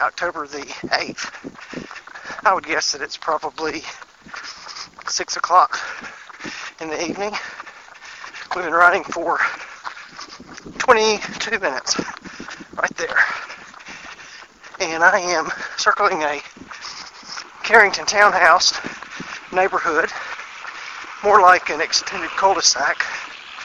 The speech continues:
getting ready to go back out to Hasty School Road. We're gonna attempt to cross the highway here because,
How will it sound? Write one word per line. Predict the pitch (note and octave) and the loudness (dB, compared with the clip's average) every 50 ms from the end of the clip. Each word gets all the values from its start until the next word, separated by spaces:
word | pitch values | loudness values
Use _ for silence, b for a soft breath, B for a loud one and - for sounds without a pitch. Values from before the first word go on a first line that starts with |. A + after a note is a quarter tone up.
| B B B B B B B - | B B B B B B B -4
getting | - G#3+ A3 G#3 | 2 4 6 8
ready | G3+ A3 G3+ F#3+ | 10 8 8 8
to | F#3+ | 6
go | F#3 F3+ | 6 6
back | F3 F#3 - F#3+ | 6 6 6 8
out | F#3+ F3+ - | 6 6 6
to | F3 E3+ | 6 2
Hasty | G3+ F#3+ F#3 - - | 2 2 2 2 0
School | - - - E3+ D#3+ | 0 -2 -2 -4 2
Road. | D#3 F3+ F3 F#3 F#3 F3 E3+ - B B B B B B B - B B B B B B B B B B B B B - | 6 8 8 8 8 6 4 2 B B B B B B B -12 B B B B B B B B B B B B B 6
We're | A3 A3+ A#3 | 8 10 10
gonna | A3 A#3 - | 10 10 8
attempt | - F#3 A#3+ B3 G#3 - | 6 6 4 4 4 4
to | - - | 2 6
cross | - G#3 F#3+ E3+ - | 8 8 8 8 6
the | - - | 4 4
highway | - G3+ G3 G#3+ G3 E3+ D#3 C#3+ D3 | 8 10 10 10 10 8 4 2 2
here | F3+ D3+ D3 E3+ E3+ - - - - - - - B B B B B B B B B B B - - | 0 2 2 2 2 2 0 -2 -6 -8 -8 -12 B B B B B B B B B B B -6 -6
because, | - F3+ G3+ G3 F#3 F#3 F3 E3 - - | -2 2 8 10 10 10 10 8 4 2